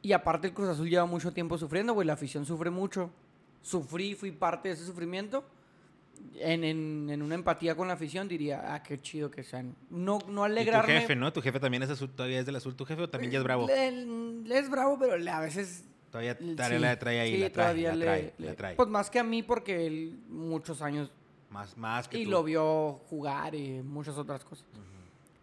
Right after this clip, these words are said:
Speaker 1: Pero sí, por su afición y porque prefiero que el Cruz Azul sea campeón que el pinche Llantos, güey. Ah, ah.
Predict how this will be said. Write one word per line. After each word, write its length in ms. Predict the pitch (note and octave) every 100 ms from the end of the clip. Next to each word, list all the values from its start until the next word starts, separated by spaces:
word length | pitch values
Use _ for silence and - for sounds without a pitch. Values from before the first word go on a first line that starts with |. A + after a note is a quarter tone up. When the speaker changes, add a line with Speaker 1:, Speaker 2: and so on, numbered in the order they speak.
| -
Speaker 1:
Pero 180 | F#3+
sí, 180 | E3+ E3+ D3+ - - -
por 140 | F3
su 80 | D#3
afición 460 | D#3+ D#3+ C#3+ C4+ D#4+ -
y 120 | E3+
porque 320 | D3+ D#3+ D#3+
prefiero 460 | C#3+ D3 C#3+ E3+ E3+
que 100 | F#3
el 180 | F3+ D3
Cruz 180 | - D3
Azul 200 | D3 D#3
sea 120 | F#3
campeón 380 | G3 F3+ A3+ C4+ - - - - - - - _ _ - -
que 100 | C3+
el 40 |
pinche 260 | - - -
Llantos, 380 | - - - F3+
güey. 220 | E3+ E3
Ah, 120 | C3+ - -
ah. 100 | G#3+